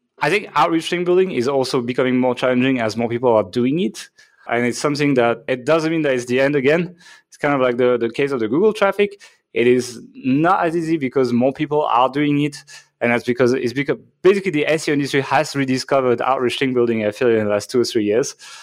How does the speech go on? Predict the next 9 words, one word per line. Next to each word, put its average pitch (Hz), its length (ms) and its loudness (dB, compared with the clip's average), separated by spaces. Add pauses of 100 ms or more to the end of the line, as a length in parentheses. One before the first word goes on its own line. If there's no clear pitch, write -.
(200)
Uh, 107 360 0
and 131 260 0
as 131 200 -2
a 143 40 0
result, 139 380 0
well, 143 440 2
when 139 440 -2
you 147 100 2
receive 139 460 0